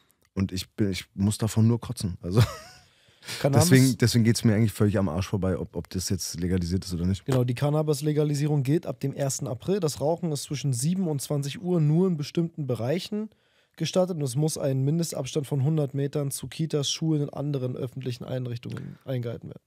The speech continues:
Speaker 1: Das finde ich gut, dass da halt zumindest so ein bisschen darauf geachtet wird, dass nicht jeder passiv high wird, ja.
Speaker 2: Okay, also findest du grundsätzlich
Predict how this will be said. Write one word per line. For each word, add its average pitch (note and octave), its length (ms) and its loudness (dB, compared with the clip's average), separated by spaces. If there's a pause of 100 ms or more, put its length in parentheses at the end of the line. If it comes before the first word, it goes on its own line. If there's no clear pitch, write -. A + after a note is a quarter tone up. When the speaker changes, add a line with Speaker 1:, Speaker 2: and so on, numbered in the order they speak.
Speaker 1:
Das G2 120 -2
finde C3 160 2
ich A#2 100 -2
gut, A2 320 0
dass F#2+ 240 -2
da G2+ 160 2
halt F#2 180 2
zumindest G2 300 2
so F#2 180 0
ein F#2 40 -2
bisschen G2+ 260 0
darauf F#2+ 180 0
geachtet - 440 -8
wird, F#2+ 140 -4
dass F#2 140 -4
nicht F#2+ 160 0
jeder G2 160 0
passiv G2 380 -4
high F2+ 160 -2
wird, F#2 180 -6
ja. F#2 120 -4 (540)
Speaker 2:
Okay, C#3+ 220 2
also C3 180 2
findest D3 300 0
du C#3 140 0
grundsätzlich C#3 720 -2